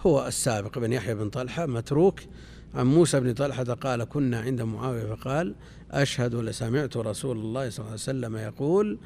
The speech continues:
'طلحة ممن قضى نحبه'"، وهذا كسابقه ضعيف جدا. ثم بعد هذا حديث،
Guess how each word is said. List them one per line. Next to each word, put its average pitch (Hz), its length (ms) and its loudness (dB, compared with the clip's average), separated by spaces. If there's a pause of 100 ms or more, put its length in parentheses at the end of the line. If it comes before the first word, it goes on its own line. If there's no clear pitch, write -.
(400)
'طلحة 131 440 0
ممن 113 300 2
قضى 117 280 -2
نحبه'"، 120 320 -2
وهذا 117 640 2 (360)
كسابقه 117 760 0
ضعيف 110 400 -4 (560)
جدا. 117 440 -2 (320)
ثم 180 260 6
بعد 135 180 6
هذا 131 520 6 (420)
حديث، 135 500 2